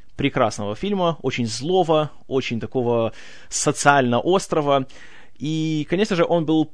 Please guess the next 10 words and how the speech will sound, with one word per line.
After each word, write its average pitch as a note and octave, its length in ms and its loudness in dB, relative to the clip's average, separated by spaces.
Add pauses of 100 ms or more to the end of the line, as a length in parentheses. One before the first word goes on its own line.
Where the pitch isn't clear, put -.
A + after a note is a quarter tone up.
последним D#3+ 380 2
человеком, D#3+ 300 0
которого C3+ 220 0
можно C3+ 200 0
было C3+ 100 2
представить, D3+ 760 2
э, A2+ 340 2 (140)
в - 100 -16
качестве B2 440 2
руководителя A#2+ 760 2